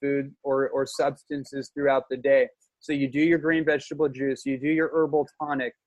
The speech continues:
you, then you migrate maybe towards brunch or lunchtime with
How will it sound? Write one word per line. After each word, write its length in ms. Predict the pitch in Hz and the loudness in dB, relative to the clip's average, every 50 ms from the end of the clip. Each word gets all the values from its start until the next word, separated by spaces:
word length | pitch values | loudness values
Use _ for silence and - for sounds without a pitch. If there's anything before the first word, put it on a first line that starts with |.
| _ _ _ _ _ | _ _ _ _ _
you, 200 | - 143 151 143 | -4 -2 -2 0
then 200 | 139 156 156 165 | 2 2 2 2
you 120 | 165 165 165 | 2 0 0
migrate 640 | 156 147 147 151 156 147 139 147 156 151 151 135 | 2 2 2 2 2 0 2 2 4 4 2 2
maybe 420 | 139 143 147 147 143 147 143 143 139 _ - | -2 -2 -2 -2 -2 -2 -2 -4 -4 _ -4
towards 320 | 147 151 147 139 123 - 127 123 - | -2 0 0 0 -2 -6 -16 -10 -4
brunch 360 | 135 139 139 147 151 143 - | -2 0 0 0 -2 -4 -4
or 180 | 143 139 139 135 | -4 -2 0 0
lunchtime 760 | 131 139 147 156 151 - - - 156 147 139 139 139 135 131 | 0 0 0 -2 -4 -8 -12 -8 -4 -2 -2 -2 -2 -2 -2
with 240 | 127 139 139 139 | 0 0 0 0